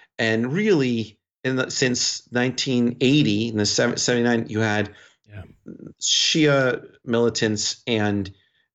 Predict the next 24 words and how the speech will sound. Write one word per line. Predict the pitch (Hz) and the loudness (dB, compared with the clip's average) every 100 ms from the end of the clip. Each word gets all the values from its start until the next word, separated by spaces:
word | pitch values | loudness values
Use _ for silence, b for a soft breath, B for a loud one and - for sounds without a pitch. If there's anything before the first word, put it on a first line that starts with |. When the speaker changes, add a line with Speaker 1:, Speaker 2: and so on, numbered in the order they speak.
| _ | _
Speaker 1:
and, | 117 104 104 104 - | -2 0 0 -4 -6
and | 110 104 101 | -6 -4 -4
Wahhabi | 101 139 127 110 | -4 -2 0 0
militants | 101 98 98 98 87 - | -2 -2 -2 -4 -4 -4
really | 151 175 139 110 B B | 0 2 2 -2 B B
sort | - 147 | -2 2
of | 113 - - b b b _ _ | 2 0 -10 b b b _ _
gaining | 131 127 123 120 | 0 2 2 0
speed. | - - 131 101 95 - - _ | -2 -2 -2 -2 -6 -10 -16 _
Speaker 2:
Right. | 107 98 101 _ | -8 -8 -10 _
Speaker 1:
Uh, | 120 107 107 104 - | -2 0 0 -2 -6
and, | 131 120 120 120 - | -2 0 -2 -4 -4
and | 135 | -2
only | 160 170 | 0 -2
for | 160 | 0
really | 135 131 | 2 2
the | 113 | 2
last | 110 110 104 | 2 0 0
thirty | - 104 98 | 0 0 2
years | 95 95 90 | 2 2 2
has | 90 85 | 0 0
there | 90 | 2
been | 90 87 | 2 2
a, | 85 | 0